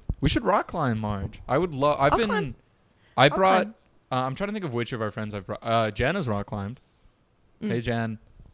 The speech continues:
Speaker 1: Um,
Speaker 2: <laughs>
Speaker 1: she might hear this right now. Um,
Speaker 2: Yeah.
Speaker 1: Jen's rock climbed.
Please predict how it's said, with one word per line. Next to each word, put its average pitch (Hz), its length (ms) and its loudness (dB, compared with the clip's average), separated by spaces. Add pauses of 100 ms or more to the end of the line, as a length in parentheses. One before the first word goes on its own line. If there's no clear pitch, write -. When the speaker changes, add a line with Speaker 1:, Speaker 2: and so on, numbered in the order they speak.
(120)
Speaker 1:
Um, 110 460 -2 (300)
Speaker 2:
<laughs> - 320 -20
Speaker 1:
she 131 100 -6
might 113 200 -2
hear 104 200 -4
this 104 400 -10
right 120 180 2
now. 104 220 -4 (380)
Um, 107 400 0
Speaker 2:
Yeah. 135 140 -10 (680)
Speaker 1:
Jen's 117 320 -4
rock 127 200 -6
climbed. 117 640 -4